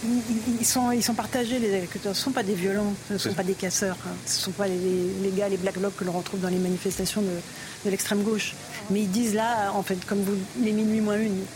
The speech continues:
Speaker 1: Et, et là, si jamais on, on ne nous répond pas, c'est la fin.
Speaker 2: Non, mais si vous voulez, c'est la goutte de trop. Euh, on ne gagne pas notre vie.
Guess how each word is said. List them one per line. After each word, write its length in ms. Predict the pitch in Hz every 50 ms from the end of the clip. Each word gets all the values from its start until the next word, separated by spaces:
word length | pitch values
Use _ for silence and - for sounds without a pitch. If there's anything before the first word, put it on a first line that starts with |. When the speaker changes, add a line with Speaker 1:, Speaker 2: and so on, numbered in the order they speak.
| -
Speaker 1:
Et, 300 | 214 214 214 226 247 240
et 20 | 220
là, 140 | 226 226 220
si 260 | - - - 247 226
jamais 360 | 208 220 220 220 220 220 214
on, 120 | 214 208 208 220 233 226 254 247
on 40 | 226
ne 60 | 220
nous 100 | 220 214
répond 260 | 202 208 180 - 190 185
pas, 280 | - 208 214 226 - - - 220 - - -
c'est 160 | - - 220
la 100 | 202 180
fin. 180 | - - 175 - - - - - - - - - 135
Speaker 2:
Non, 140 | 139 143 139
mais 120 | 139 123
si 240 | 113 - - - 123
vous 100 | 123 123
voulez, 200 | 123 127 127 123
c'est 120 | - -
la 120 | 117 117 110
goutte 180 | 110 117 117 - - - -
de 60 | 123
trop. 280 | 117 - - - 123 123 - - - - - - - - - - - - - -
Euh, 80 | 113 113 110 - - - -
on 40 | 101
ne 40 | 110
gagne 180 | - 113 117 120
pas 160 | - 120 120
notre 220 | 123 120 117 113
vie. 220 | 117 117 120 131